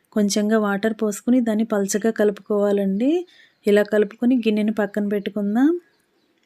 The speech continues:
ఫ్రెండ్స్, మీరు వీడియోని ఎక్కడ స్కిప్ చేయకుండా చూస్తేనే ఈ ప్రాసెస్ అంతా కూడా అర్థమవుతుందండి. మధ్య మధ్యలో స్కిప్ చేయొద్దు.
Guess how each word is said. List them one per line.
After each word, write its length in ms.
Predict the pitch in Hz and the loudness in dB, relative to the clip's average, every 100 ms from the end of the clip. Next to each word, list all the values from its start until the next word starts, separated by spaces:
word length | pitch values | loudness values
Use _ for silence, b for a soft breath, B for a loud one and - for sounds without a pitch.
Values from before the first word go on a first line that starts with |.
| _ | _
ఫ్రెండ్స్, 280 | - 214 220 226 | 0 2 2 0
మీరు 220 | 214 220 | 0 2
వీడియోని 420 | 214 202 220 233 | 2 2 2 2
ఎక్కడ 220 | 226 233 247 | 0 -2 -2
స్కిప్ 320 | - 226 - | -2 -6 -2
చేయకుండా 420 | 226 214 220 214 226 | -2 0 -2 -2 -2
చూస్తేనే 500 | 214 208 - 208 220 | -2 -4 -4 -2 2
ఈ 60 | 240 | 2
ప్రాసెస్ 480 | 233 208 202 226 226 | 0 -4 -2 -4 -2
అంతా 300 | 208 202 220 | -4 -2 -4
కూడా 260 | 214 214 220 | -4 -2 0
అర్థమవుతుందండి. 920 | 202 190 214 214 214 202 202 202 262 339 B B B B B | 0 -2 -2 -2 -2 -2 -2 -2 -2 -4 B B B B B
మధ్య 240 | - 202 202 | -2 -2 0
మధ్యలో 340 | 208 208 220 | 0 0 0
స్కిప్ 300 | 226 - 208 - | 0 -4 -6 -2
చేయొద్దు. 500 | 214 202 196 202 | 0 0 -2 -2